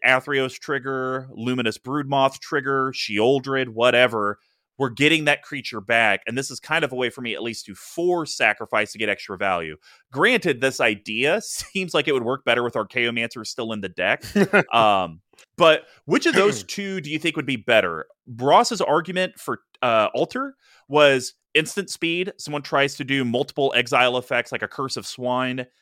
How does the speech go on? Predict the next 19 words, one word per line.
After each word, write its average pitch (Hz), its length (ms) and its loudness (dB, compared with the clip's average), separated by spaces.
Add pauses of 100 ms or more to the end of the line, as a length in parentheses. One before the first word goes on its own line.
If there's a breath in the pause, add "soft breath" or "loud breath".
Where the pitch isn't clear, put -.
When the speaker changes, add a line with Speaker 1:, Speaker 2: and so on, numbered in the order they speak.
(240)
Speaker 1:
Let 127 100 -2
me 120 60 0
just 110 220 -2
sack 135 300 2
my 127 160 2
board, 123 600 -2
multiple 120 380 -2
Athreos 123 520 0
triggers. 190 480 -4 (480)
But 160 160 4
then 156 220 4
my 143 200 4
thought 147 200 2
with 123 120 -6
Phyrexian 127 420 -2
Tower 156 300 4
is 113 80 -4
like, 120 200 0
well, 156 380 4